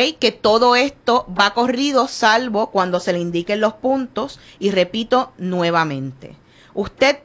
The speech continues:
puede acceder a la página que tiene toda la información sobre esto, que es D de dedo, C de Carlos,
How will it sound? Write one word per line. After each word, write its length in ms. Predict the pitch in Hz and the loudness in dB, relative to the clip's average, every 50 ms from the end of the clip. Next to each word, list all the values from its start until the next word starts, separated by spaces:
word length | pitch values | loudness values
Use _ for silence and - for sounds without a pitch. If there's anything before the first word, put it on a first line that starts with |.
| _ _ | _ _
puede 540 | 196 180 175 170 160 156 143 139 - 160 - _ - - - - - _ _ | -2 0 2 2 2 0 -2 -6 -10 -14 -20 _ -20 -20 -20 -20 -20 _ _
acceder 840 | - 196 190 - - - - 233 202 196 190 233 240 262 277 269 - _ | 0 0 0 -4 -10 -6 -2 0 0 0 2 2 2 2 2 -2 -2 _
a 120 | - 208 | 0 2
la 240 | 196 180 175 175 - | 2 2 0 0 -2
página 480 | _ 226 233 254 285 302 294 277 269 269 | _ 0 0 0 0 -2 -2 -2 -2 -2
que 120 | - 240 | -2 -4
tiene 320 | 202 208 220 214 214 214 196 | -4 -4 -4 -6 -6 -6 -8
toda 440 | - - - 196 208 226 254 262 | -8 -4 -2 0 2 2 2 2
la 100 | 285 269 | 2 2
información 800 | 262 254 240 - 233 220 214 208 190 202 - - 233 226 226 233 240 | 0 -2 -2 0 0 2 2 2 0 0 0 0 0 0 0 0 -2
sobre 600 | - - - 208 185 180 170 165 170 175 185 185 | -4 -2 -2 0 0 2 2 2 2 2 2 0
esto, 520 | 180 - - _ _ - - 143 175 233 - - - - - - - | 0 -4 -8 _ _ -10 -10 -10 -10 -12 -16 -20 -20 -20 -20 -10 -4
que 320 | - 185 185 185 202 240 | 0 0 2 4 2 2
es 260 | 302 - - - - - - - _ - - - - - - - - - - - - | 0 -2 -6 -14 -20 -20 -20 -20 _ -20 -20 -20 -20 -20 -20 -20 -20 -20 -20 -20 -16
D 600 | 170 143 135 143 139 196 208 233 262 349 427 - - - - - _ _ _ _ _ _ _ _ _ _ _ | -16 -16 -6 0 2 4 4 4 2 0 -2 -6 -12 -20 -20 -20 _ _ _ _ _ _ _ _ _ _ _
de 180 | - 175 185 180 | -2 0 0 2
dedo, 480 | 170 175 185 196 240 254 311 381 - - _ _ | 4 2 2 4 4 2 2 0 -4 -12 _ _
C 520 | - - - - - - - - 233 226 | -12 -10 -8 -6 -6 -2 0 2 2 4
de 160 | 240 240 233 | 4 2 0
Carlos, 680 | - 185 170 160 175 196 240 262 277 330 339 - - | 2 2 2 2 2 0 0 0 0 0 -2 -6 -12